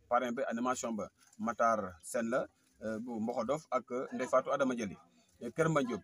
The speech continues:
Kër Mbandiop Sinig, Kër Mbandiop mu ngi wetu, mu ngi nekk wetu Mbelaka Diaw, entre Mbelaka Diaw et Pouham Tok.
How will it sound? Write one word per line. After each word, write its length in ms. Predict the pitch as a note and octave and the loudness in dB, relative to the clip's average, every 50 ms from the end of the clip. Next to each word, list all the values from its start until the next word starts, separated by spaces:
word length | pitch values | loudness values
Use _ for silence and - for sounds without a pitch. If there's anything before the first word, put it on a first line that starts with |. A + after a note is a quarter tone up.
| - - | -6 -4
Kër 120 | B2+ B2+ | -4 -2
Mbandiop 280 | C3 C3+ C3+ C#3 D#3 - | 0 0 -2 -2 -2 -4
Sinig, 280 | - D3+ C3 A2+ G2 - - | -4 -2 -2 -2 -4 -6 -6
Kër 140 | - A#2+ B2 | -4 -4 -2
Mbandiop 280 | A#2+ B2 C3 D3+ D#3 D#3 E3 | -2 -2 0 -2 -2 -4 -4
mu 60 | C#3+ | -4
ngi 100 | C3 C3 | -4 -2
wetu, 220 | C3+ C#3 - - C3 B2+ B2 A#2+ B2+ | -2 -2 -4 -4 -6 -6 -6 -6 -4
mu 100 | B2+ B2+ | -4 -2
ngi 100 | C3+ D3 | -2 -2
nekk 160 | D3 D3+ - | -2 -4 -4
wetu 200 | - C#3+ C3 C#3 B2 | -4 -6 -4 -4 -2
Mbelaka 320 | A#2 B2+ C3 C3+ C3 B2+ | 0 0 0 0 0 -4
Diaw, 140 | B2 C#3 C#3+ - C#3 | -4 -4 -2 -2 -2
entre 180 | C#3 - B2 | -2 -4 -4
Mbelaka 280 | A#2+ B2+ C3 C3 A#2 B2+ | -2 -2 -2 -2 -2 -2
Diaw 180 | C3+ C#3 C3+ A2+ | -2 -2 -2 -2
et 160 | B2 C3+ C#3+ | -2 -2 -2
Pouham 340 | C#3+ - B2+ B2 C3 B2+ C3 | -4 -6 -2 0 0 2 2
Tok. 200 | - C#3+ G#2 | 0 -2 -4